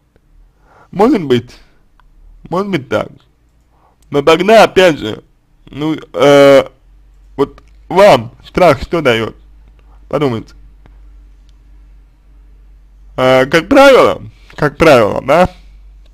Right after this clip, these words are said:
а, момент здесь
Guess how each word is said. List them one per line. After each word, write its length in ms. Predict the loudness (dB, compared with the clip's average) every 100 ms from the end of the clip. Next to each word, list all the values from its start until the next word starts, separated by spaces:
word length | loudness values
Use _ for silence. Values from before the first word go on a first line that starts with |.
| _ _ _ _ _ _ _ _ _ _ _ _ _ _ _ _ _ _ -10
а, 220 | -2 0 2
момент 460 | 0 -2 -4 -6
здесь 420 | -8 -4 -4 -6